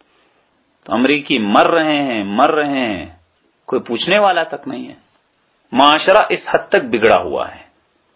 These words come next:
کہ حرامیوں کی کثرت ہے۔ ابھی چند مہینوں پہلے کی بات ہے، واللہ عالم دو ہزار تیرہ میں میں یہ خبر سن رہا تھا ریڈیو میں،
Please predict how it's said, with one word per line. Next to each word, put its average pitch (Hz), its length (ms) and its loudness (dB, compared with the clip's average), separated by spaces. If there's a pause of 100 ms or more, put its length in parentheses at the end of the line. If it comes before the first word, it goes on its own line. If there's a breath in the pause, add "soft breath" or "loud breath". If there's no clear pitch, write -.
(520)
کہ 127 180 2
حرامیوں 143 480 2
کی - 220 -10
کثرت - 480 -6
ہے۔ - 100 -16 (540)
ابھی 240 220 2
چند 226 340 0
مہینوں 208 400 2
پہلے 196 340 0
کی 202 200 -4
بات 151 340 2
ہے، 196 60 0
واللہ 160 380 2
عالم 156 220 -2
دو 156 140 0 (100)
ہزار 139 260 0 (120)
تیرہ 160 280 2
میں 143 160 -6
میں 127 180 -4
یہ 127 260 -2 (440)
خبر 135 320 4 (120)
سن 185 160 0
رہا 117 260 2
تھا 101 220 -2
ریڈیو 90 340 -4
میں، 110 200 -10